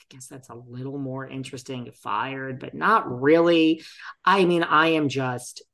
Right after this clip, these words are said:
bored. I'm, there's nothing happening here. Right, like, the Lisa thing, this didn't happen. It, she didn't give blowjobs. Like you said,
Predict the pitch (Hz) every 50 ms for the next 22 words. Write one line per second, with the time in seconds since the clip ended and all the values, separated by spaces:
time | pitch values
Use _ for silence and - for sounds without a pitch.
0 | _ _ _ _ - 143 127 117 110 104 98 98 - _ _ _ _ - 151 160
1 | 151 143 165 147 156 147 123 127 139 139 139 139 131 127 127 127 120 113 107 104
2 | 101 95 - 117 117 120 135 143 151 185 196 165 - 151 147 - - - 151 139
3 | 147 160 190 196 196 190 214 202 202 - 196 185 185 180 175 - - - - _
4 | - 165 151 - - 214 208 220 220 170 - - - 175 208 240 - - 143 131
5 | 127 120 123 - - 151 - - - 185 196 233 208 247 - _ - - 135 123
6 | 120 135 131 131 127 127 127 139 135 135 127 156 156 151 - 156 135 - 156 143
7 | 139 135 131